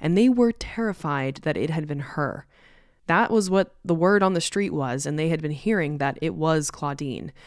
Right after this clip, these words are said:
So Claudine's sister immediately contacted police because they needed to figure out if it had been her. Claudine's sister Colette contacted an investigator she had been friends with and gave them a bunch of information about her sister, like identifying scars and tattoos.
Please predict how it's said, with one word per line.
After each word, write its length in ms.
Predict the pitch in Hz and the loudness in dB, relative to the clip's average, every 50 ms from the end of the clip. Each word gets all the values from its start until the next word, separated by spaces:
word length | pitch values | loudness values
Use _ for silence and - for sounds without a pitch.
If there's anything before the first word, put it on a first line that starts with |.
| - - - | -20 -20 -12
So 240 | - - - 196 196 | -4 2 4 4 4
Claudine's 460 | 190 - 190 185 196 226 226 208 - | 4 4 4 4 6 6 4 4 2
sister 360 | - 240 226 - - 214 208 | 2 2 2 2 2 2 2
immediately 600 | - 180 180 180 190 214 240 277 277 - 220 202 | 2 0 0 2 2 2 2 2 0 0 -2 -4
contacted 720 | - - 175 175 180 180 - 170 156 156 - 151 147 143 | -4 -2 -2 -2 -2 0 0 0 0 0 0 -4 -4 -4
police 400 | - 156 156 165 190 202 180 - | -6 -6 -4 -2 -2 -2 -2 -4
because 320 | - - 190 196 214 202 196 | -2 0 4 4 4 4 4
they 120 | 196 185 | 2 2
needed 480 | 185 190 214 240 277 254 208 165 - - | 2 2 2 2 2 2 0 -2 -2 -2
to 80 | - | -2
figure 400 | 156 - - 226 226 208 180 165 | -2 2 2 0 2 2 4 4
out 320 | 160 180 196 165 139 - - | 4 6 4 4 4 2 2
if 180 | 151 170 - | 0 0 2
it 120 | 170 165 170 | 2 0 2
had 340 | 160 151 170 185 185 175 165 | 2 2 2 2 2 2 0
been 120 | 151 139 | -2 -2
her. 460 | 143 - - 220 214 156 98 98 - _ _ _ _ _ _ _ _ _ _ _ _ _ _ - | -2 -2 0 2 2 2 0 -2 -6 _ _ _ _ _ _ _ _ _ _ _ _ _ _ -4
Claudine's 400 | - 220 233 247 254 247 226 - | 0 2 4 4 4 4 2 2
sister 280 | 226 214 - - 196 | 0 -2 0 0 0
Colette 480 | - - - 190 196 220 233 196 - - | 0 0 0 2 4 4 4 2 0 -2
contacted 680 | - - 202 226 240 - 247 214 214 - - 185 180 | -2 0 2 2 2 2 2 0 2 2 0 0 0
an 160 | - 180 180 | 0 -2 -2
investigator 760 | 170 160 156 180 214 247 - - 220 170 165 156 156 151 156 | -2 -2 0 0 0 0 0 0 -2 0 2 2 2 2 2
she 280 | 156 - - 214 220 226 | 0 -2 -2 0 0 0
had 160 | 226 202 170 | 0 0 -2
been 140 | 160 156 147 | -4 -6 -6
friends 360 | - - 208 220 226 214 - | -4 -2 0 2 2 2 0
with 240 | 156 139 139 - - - - - - | 0 -2 -2 -4 -10 -20 -20 -12 -6
and 160 | - 185 196 185 | -2 -2 0 2
gave 240 | 226 254 277 254 | 2 2 2 2
them 160 | 254 254 233 - | 2 2 2 2
a 80 | - | 0
bunch 340 | 175 - - 190 226 262 - | -2 0 2 2 2 4 4
of 120 | 269 214 | 2 2
information 600 | 190 175 170 - 165 156 151 147 156 - - 151 | 2 2 0 0 0 0 0 0 0 0 -2 -2
about 300 | 151 147 147 147 156 - | -2 -2 0 0 -2 -2
her 140 | - 156 156 | -2 -2 -2
sister, 420 | 151 - 147 147 - - 139 139 139 | -2 -2 -2 -4 -4 -4 -4 -4 -4
like 320 | 147 147 139 143 - - - - - - | -2 -2 -2 -2 -4 -8 -20 -18 -10 -8
identifying 520 | - 156 151 156 151 143 - 143 143 143 143 | -6 -4 -4 -4 -4 -4 -6 -6 -6 -4 -4
scars 560 | - - - 180 190 185 185 185 185 180 175 - | -6 -4 0 2 4 4 6 4 4 2 0 -2
and 120 | - 160 | -6 -8
tattoos. 680 | - - 147 147 - - - 180 175 160 151 143 143 | -6 -6 -8 -8 -6 -4 0 2 2 2 2 0 -4